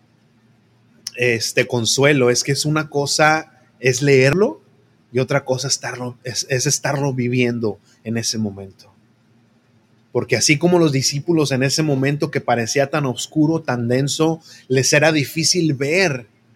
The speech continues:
esa verdad, les era difícil recordar. Familia, cuando estamos pasando por esos momentos difíciles, es muy difícil recordar cualquier cosa, ¿verdad? No sé si les ha pasado que cuando estamos,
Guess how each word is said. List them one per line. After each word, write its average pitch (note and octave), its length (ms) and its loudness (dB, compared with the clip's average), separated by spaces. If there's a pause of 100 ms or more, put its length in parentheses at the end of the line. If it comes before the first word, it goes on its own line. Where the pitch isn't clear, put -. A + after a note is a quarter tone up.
(560)
esa B2+ 260 -2
verdad, A#2+ 420 0
les A#2 220 0
era C#3 180 2
difícil D3+ 720 -2 (380)
recordar. C#3+ 920 0
Familia, F3+ 400 0
cuando C#3+ 220 0
estamos F3+ 340 -6
pasando F3+ 440 -4
por E3+ 140 2
esos F#3+ 240 -4
momentos D#3+ 460 -2
difíciles, F3+ 720 -2 (400)
es C3+ 220 -6
muy F#3 160 2
difícil F#3 480 -4
recordar C#3+ 560 0
cualquier C#3 420 -2
cosa, A2 360 -8
¿verdad? G#2 280 -8 (160)
No B2 140 -6
sé D3 120 -2
si D#3+ 140 2
les D3 180 2
ha C#3 140 0
pasado D3 480 -4
que B2+ 100 -6
cuando A2+ 280 -4
estamos, C3+ 680 -4